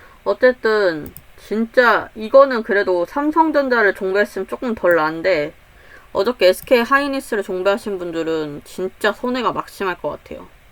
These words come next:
이렇게 됐고 아까 이거를 처음에 보면은 분 차트로 보면은 사, 사 점 몇까지 빠졌으니까 여기서 잠깐 오 분 후에 살려주긴 했는데 어쨌든 그랬고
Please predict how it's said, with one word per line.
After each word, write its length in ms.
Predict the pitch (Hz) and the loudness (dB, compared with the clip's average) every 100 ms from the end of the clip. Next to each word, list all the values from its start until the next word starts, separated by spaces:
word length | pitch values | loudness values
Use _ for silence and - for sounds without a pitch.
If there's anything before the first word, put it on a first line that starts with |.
| - _ - - - - - - - | -20 _ -20 -20 -20 -20 -20 -20 -8
이렇게 280 | - 185 208 | -4 -4 -4
됐고 600 | - 160 - 240 277 277 | -8 -10 -6 -2 -2 -2
아까 360 | 180 - 190 185 - - - | -8 -4 -4 -4 -8 -20 -14
이거를 380 | 190 202 190 | -4 -2 -2
처음에 720 | - 285 277 269 226 180 151 - | -2 2 2 2 0 -4 -8 -14
보면은 420 | - 180 180 180 180 | -10 -6 -6 -6 -8
분 260 | - 190 | -8 -8
차트로 440 | - 233 - 190 170 | -6 -8 -4 -2 -2
보면은 480 | 160 160 180 254 294 | -2 -8 -6 -8 -8
사, 200 | - 254 - - 226 | -6 -6 -8 -8 -8
사 320 | - 262 254 | -4 -6 -4
점 220 | - 240 165 | -2 -2 -2
몇까지 480 | 143 - 180 160 | -6 -4 -4 -4
빠졌으니까 880 | - 165 156 - 156 156 - 180 - - - - - - - - - - - - - - - - | -4 -4 -4 -10 -14 -10 -4 -2 -4 -10 -20 -16 -12 -12 -14 -16 -18 -20 -20 -20 -20 -20 -10 -2
여기서 240 | 202 214 | -2 -4
잠깐 420 | - 190 190 214 | -8 -6 0 0
오 140 | 175 185 | 0 -2
분 260 | 233 226 | -2 -2
후에 160 | 254 226 | -2 -4
살려주긴 520 | 254 262 254 208 190 | 0 0 -2 -6 -8
했는데 420 | 220 226 196 262 | -6 -8 -8 -10
어쨌든 320 | 240 - 180 | -10 -10 -12
그랬고 480 | - 180 - - - | -10 -10 -10 -14 -16